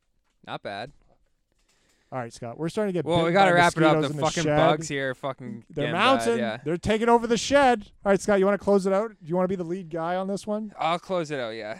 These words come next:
Speaker 1: You know, guys, thanks for listening. As I said, Tim has a degree, but he's not that smart. And I have a degree, too, but
Speaker 2: You're also not that smart.
Speaker 1: Yeah, so here
Speaker 2: Just
Speaker 1: we
Speaker 2: in di-,
Speaker 1: go.
Speaker 2: we're j-, but we're not smart in different ways. That's what people don't get.
Speaker 1: Yeah.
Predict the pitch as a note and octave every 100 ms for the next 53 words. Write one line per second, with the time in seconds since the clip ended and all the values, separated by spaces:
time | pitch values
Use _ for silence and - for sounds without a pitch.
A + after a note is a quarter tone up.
0 | - D3+ C#3+ C3+ C3 - D3+ - C3 B2+
1 | - C#3 C3 C3 - - C3+ C#3 C3+ C3+
2 | C3 B2 A#2+ - C3+ C3+ C3 A#2+ B2 B2
3 | A#2 A2+ A2 A2 B2+ C3 A#2+ A2 A2+ A#2
4 | A2+ A2 - - B2 B2 A#2+ - _ _
5 | _ A2+ A2 G#2+ G2+ F#2 A#2 A2 A2 A2+
6 | A2 - A#2 A2+ G2+ G#2 G2+ - _ _
7 | C#3+ - A2 A#2+ - A2 G#2+ G#2 - A2+
8 | G2+ F#2 A2 G#2 F#2+ _ - A2 G#2 A2
9 | - A2 A2 B2 C#3+ D3 D3 C3+ D#3 E3
10 | D#3+ D3+ E3 E3+ - D3+ C#3+ B2+ C3 B2
11 | A#2 A#2 A2+ G#2 - A#2+ A#2+ - A#2 G#2+
12 | G2+ G2+ G#2+ G2 - A#2+ G#2+